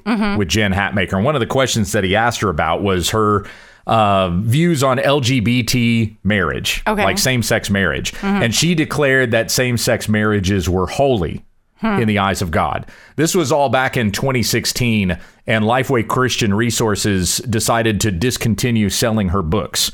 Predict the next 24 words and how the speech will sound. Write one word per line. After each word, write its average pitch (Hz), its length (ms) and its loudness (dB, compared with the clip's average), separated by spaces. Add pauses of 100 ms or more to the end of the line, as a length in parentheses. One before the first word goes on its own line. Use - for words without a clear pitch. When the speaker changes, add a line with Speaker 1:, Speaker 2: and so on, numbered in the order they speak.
Speaker 1:
Okay. 202 340 0
Speaker 2:
They 117 100 2
yanked 117 280 2
all 120 160 2
of 110 60 0
her 107 100 0
books 104 220 0
off 104 160 2
the 92 80 -4
shelf 104 300 0
after 92 240 0
that. 78 240 -2 (240)
But 143 100 2
I 185 140 2
mean, 113 480 0
uh, 127 180 2
Beth 131 320 0
Moore 139 520 2
has 147 280 0
expressed - 640 -2
solidarity 139 760 2
with 131 200 0
Jen 127 240 0
Hatmaker. 143 680 0